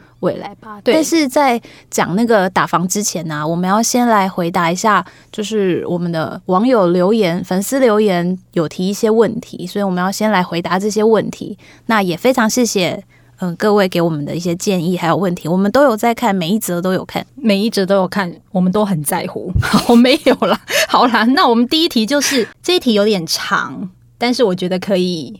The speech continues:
Speaker 2: 我们慢慢来讲。就是小资菜鸟说，“外县市如何判断中古屋呢？”嗨，Tim 和 Sam，谢谢你们的节目，让我们鼓起勇气设立想要买房子的目标，你们好棒哦。好，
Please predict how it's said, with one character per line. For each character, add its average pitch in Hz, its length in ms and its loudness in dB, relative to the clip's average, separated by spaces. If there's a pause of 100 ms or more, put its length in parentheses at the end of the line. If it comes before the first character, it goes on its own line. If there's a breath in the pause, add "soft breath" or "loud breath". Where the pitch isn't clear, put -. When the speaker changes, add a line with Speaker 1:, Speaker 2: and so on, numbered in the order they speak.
Speaker 2:
我 185 80 -2
们 180 140 2
慢 214 140 0
慢 208 100 0
来 160 160 -2
讲。 - 320 -6
就 214 120 -2
是 226 320 0 (100)
小 196 180 0
资 262 160 -2
菜 349 180 -2
鸟 180 220 0
说 214 400 2 (180)
，“外 285 180 4
县 226 260 2
市 233 160 2
如 196 180 4
何 208 220 2
判 - 300 -2
断 190 320 0
中 302 240 2
古 208 120 0
屋 202 240 2
呢？” 208 320 0
嗨， 320 280 0
Tim 214 240 -2
和 185 240 -2
Sam， 202 340 -2
谢 - 140 -4
谢 214 160 2
你 185 100 0
们 180 100 0
的 185 80 2
节 190 200 0
目， 214 180 0
让 233 160 2
我 196 60 2
们 185 120 0
鼓 226 200 0
起 262 160 0
勇 220 140 2
气 240 200 0
设 254 240 2
立 247 160 2
想 180 180 -2
要 233 80 2
买 240 200 2
房 196 200 -2
子 220 120 -2
的 208 100 0
目 254 160 2
标， 220 220 -4
你 214 80 -2
们 180 120 0
好 175 80 -6 (120)
棒 151 260 -2
哦。 175 160 -14 (100)
好， 180 240 2